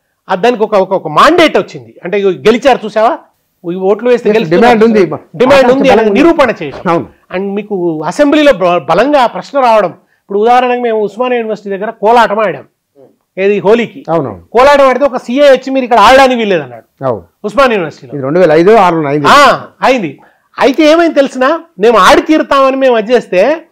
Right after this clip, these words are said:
Speaker 1: తెల్లారి అసెంబ్లీలో discussion అది,
Speaker 2: Hmm.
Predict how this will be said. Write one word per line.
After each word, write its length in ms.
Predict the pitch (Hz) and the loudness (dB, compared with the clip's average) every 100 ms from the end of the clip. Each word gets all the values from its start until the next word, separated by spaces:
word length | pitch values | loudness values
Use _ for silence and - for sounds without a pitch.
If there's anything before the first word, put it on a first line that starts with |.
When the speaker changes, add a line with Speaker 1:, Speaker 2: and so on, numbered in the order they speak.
| _ _ _ - | _ _ _ -2
Speaker 1:
తెల్లారి 280 | 214 285 320 | 2 4 4
అసెంబ్లీలో 440 | 254 349 370 370 | 2 2 4 4
discussion 420 | 359 - 262 208 135 | 2 0 -4 -6 -12
అది, 100 | 98 _ _ _ _ | -16 _ _ _ _
Speaker 2:
Hmm. 80 | 113 | -18